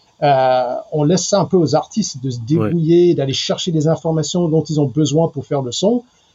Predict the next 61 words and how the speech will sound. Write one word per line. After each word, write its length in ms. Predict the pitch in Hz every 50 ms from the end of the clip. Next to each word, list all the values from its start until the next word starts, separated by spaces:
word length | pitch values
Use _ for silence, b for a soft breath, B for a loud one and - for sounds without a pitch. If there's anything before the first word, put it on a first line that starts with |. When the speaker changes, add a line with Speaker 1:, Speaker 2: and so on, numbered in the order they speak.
| b b b -
Speaker 1:
ou 280 | 214 202 214 214 196 165 139
de, 160 | 165 160 151
de 160 | 139 143 143
savoir 460 | - - - 151 139 156 160 143 - _ _
quand 240 | - 190 190 190 185
est-ce 120 | 160 -
qu'ils 120 | - 170
vont 100 | 135 143
faire 280 | - - - 139 - -
quoi. 320 | - - 170 190 247 247 _ _ _ _ _ _ _ -
Et 80 | 151
c'est 220 | 139 - - 165 135
vraiment 260 | 143 185 202 202 190
pas 160 | 180 180 165
leur 180 | 160 165 156 139
job. 280 | 170 196 165 113 107 - _ _ -
Et 60 | 156
donc, 220 | 139 156 156 147 - - - - - 160
lorsqu'on 260 | 160 156 - 170 160
demande 320 | 147 175 196 226 226 208
à 60 | 180
des 120 | 156 147 139
gens 220 | 127 170 180 175
de 80 | 151 139
faire 220 | - - 160 147
quelque 180 | - - 160 -
chose 420 | - - 180 175 160 151 - - _ _ _ _ _ _ _ _ -
qui 100 | - 170
ne 40 | 147
leur 120 | 135 -
plaît 180 | - 139 143 135
pas 360 | 139 156 170 208 254 240 - -
et 60 | 135
dont 140 | 131 147 139
ils 40 | 143
sont 240 | - - - 139
pas 140 | - - 165
compétents, 560 | - - - 151 143 139 131 - 190 202 214
bah, 160 | 180 117 120 120
tu 160 | 110 - _
peux 100 | - 143
imaginer 440 | 143 147 151 160 151 165 160 175 180
que 100 | - 147
les 100 | 139 131
résultats, 680 | 135 135 117 123 117 - - 185 202 202 190 147 131
euh, 40 | 123
sont 200 | - - 151 127
mauvais. 320 | 131 139 143 190 226 214 -
Et 60 | 147
en 80 | 131 123
plus, 340 | 113 - 254 262 - - -
ils 80 | 143
vont 140 | 127 131 143
être 140 | 143 143 139
en 60 | 139
train 120 | - - 139
de 80 | 120
compromettre 540 | - - 196 208 - - 175 160 175 175 143
leur 100 | 131 -
travail 280 | _ - 147 135 135 135
principal, 540 | _ - 135 - - 139 - 214 247 240